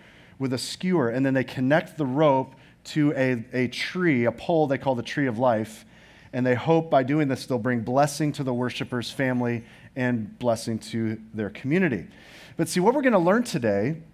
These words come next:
in this text is how God defines acceptable and spiritual worship. So it doesn't matter, and I know in our minds we just described a lot of people that worship, uh, in a false way,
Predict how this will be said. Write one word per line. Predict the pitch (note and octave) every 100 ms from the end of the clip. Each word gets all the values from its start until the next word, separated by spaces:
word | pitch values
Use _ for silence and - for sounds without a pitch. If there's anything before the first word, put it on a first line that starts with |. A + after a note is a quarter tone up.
| _ - - - -
in | F3+ G3+ C4
this | B3+
text | - D#3+ C#3 C#3 -
is | E3 E3 D#3+ -
how | - F3+
God | F3+ C3 G#3 B3+ A3
defines | F3 - B2+ A2 A2+ A2 -
acceptable | D3+ - E3 D#3+ D3+ C#3+ C#3+ C#3+ - - -
and | D3+ -
spiritual | - - G#3+ G#3 - - B2+ B2+ B2 - -
worship. | C#3+ E3+ F#3+ - G#2 - - _ _ - - - - -
So | - F3+
it | E3+
doesn't | G3 A#3 C4+ G3
matter, | G3+ C4 A#3 C#3+ C#3+
and | D3+
I | D#3
know | F3
in | F#3+ F#3
our |
minds | F3 F3+ G3 D#3
we | D#3+
just | D#3+ - B2+
described | C#3+ - E3+ F3+ E3+
a |
lot | D3+ C#3+
of | C#3+
people | D3+ D3+ C3+ C3 - -
that | C#3 C#3+
worship, | C#3+ D3+ - C#3 - - _ _ - -
uh, | C3+ B2+
in | D3+
a | C#3
false | - E3+ E3 -
way, | C3+ G2+ F2+